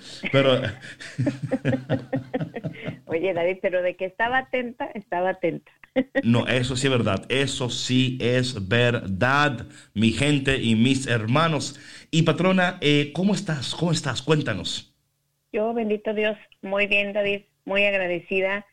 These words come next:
Speaker 2: eh, muy bendecida. Te digo, simplemente el, el que ya me siento mejor de mi ojito te hace valorar, bueno, al menos a mí, ¿no? En este sentido,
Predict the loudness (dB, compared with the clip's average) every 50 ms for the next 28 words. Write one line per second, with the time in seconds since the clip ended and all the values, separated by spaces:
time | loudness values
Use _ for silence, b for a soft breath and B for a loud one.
0 | _ _ _ _ _ _ -6 -4 -2 -2 0 0 0 -2 -2 -4 -6 -6 _ -2
1 | 0 0 0 0 0 0 -2 -2 -6 -6 -4 -2 -2 0 0 -2 -4 -4 -4 -4
2 | -6 -8 _ -20 -20 -12 -6 -6 -6 -4 -2 -2 -2 -2 -4 -6 -6 -6 -4 -2
3 | -2 0 0 -2 -2 -4 -4 -4 -4 -4 -6 -6 -8 -10 -12 -12 -14 -12 -8 -6
4 | -4 -2 -2 -2 -2 -4 -4 -4 -6 -4 -4 -4 -4 -6 -4 -2 -2 0 0 0
5 | 0 0 -2 -2 -4 -6 -8 -4 -2 0 0 0 0 -2 -2 -2 -2 -2 -2 -2
6 | 0 0 0 0 0 2 2 2 2 0 0 -2 -4 -4 -2 -2 -2 -2 0 -2
7 | -2 -2 -2 -2 -2 0 0 0 0 0 -2 0 0 -2 -2 0 -2 -4 -4 -2
8 | 0 2 2 0 0